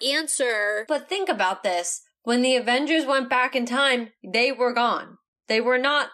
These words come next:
Speaker 2: in twenty twenty-three anymore.
Speaker 1: Yeah, but time moved differently, so they were gone for hours, but actually only gone for a minute.
Speaker 2: Fine, but they killed Thanos in twenty twenty-three, and Gamora stayed in twenty twenty-three.
Speaker 1: I don't know, okay?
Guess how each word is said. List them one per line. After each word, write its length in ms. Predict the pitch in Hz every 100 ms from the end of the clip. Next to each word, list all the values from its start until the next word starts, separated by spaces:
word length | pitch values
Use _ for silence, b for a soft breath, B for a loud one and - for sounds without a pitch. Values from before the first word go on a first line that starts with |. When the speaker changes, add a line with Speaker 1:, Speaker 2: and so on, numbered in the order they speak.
| _ -
Speaker 2:
in 420 | 269 247 240 247 _ -
twenty 260 | - 277 247
twenty-three 540 | 247 240 247 269 247
anymore. 320 | 165 160 - _ _ _ -
Speaker 1:
Yeah, 180 | 285 285
but 120 | 285
time 300 | - 285 277
moved 300 | 285 262 - -
differently, 460 | 262 311 247 226
so 180 | 226 240
they 100 | 240
were 140 | 233 208
gone 260 | 226 240
for 140 | 233 214
hours, 260 | 214 220
but 140 | 208 202
actually 300 | 208 226 214
only 160 | 208
gone 180 | 196 190
for 160 | 202 190
a 60 |
minute. 320 | 190 180 98 - _ _ _ _ - - - -
Speaker 2:
Fine, 720 | 415 277 202 196 196 240 294 _ -
but 300 | 240 233 254
they 160 | 247
killed 460 | 247 - 381 392 240
Thanos 680 | - 247 220 208 196 196 -
in 180 | 233 220
twenty 320 | 208 233 208
twenty-three, 720 | 190 208 185 170 165 165 165 B B -
and 180 | 220 226
Gamora 380 | 240 311 262
stayed 340 | 240 - 302 247
in 120 | 214
twenty 260 | - 233 214
twenty-three. 600 | 214 180 175 220 180 - _ _ _ _ -
Speaker 1:
I 120 | 330
don't 200 | 480 392
know, 440 | 381 403 285 254
okay? 500 | 269 277 285 294 370